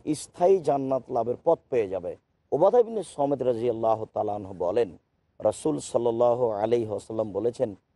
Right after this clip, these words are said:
"ইদমানু লি সিত্তান মিন আনফুসিকুম আযমান লাকুমুল জান্নাহ।" তোমরা ছয়টা জিনিস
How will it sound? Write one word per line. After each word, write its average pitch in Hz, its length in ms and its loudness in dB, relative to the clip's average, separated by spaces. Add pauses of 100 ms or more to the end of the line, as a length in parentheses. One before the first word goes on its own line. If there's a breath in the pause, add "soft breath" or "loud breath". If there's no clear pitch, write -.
(280)
"ইদমানু 151 800 0
লি 151 500 0 (100)
সিত্তান - 460 -4
মিন 135 320 -4
আনফুসিকুম 131 680 -4 (120)
আযমান 139 320 0
লাকুমুল 101 320 -8
জান্নাহ।" - 340 -18 (720)
তোমরা 160 360 4
ছয়টা 131 580 0
জিনিস 107 720 -6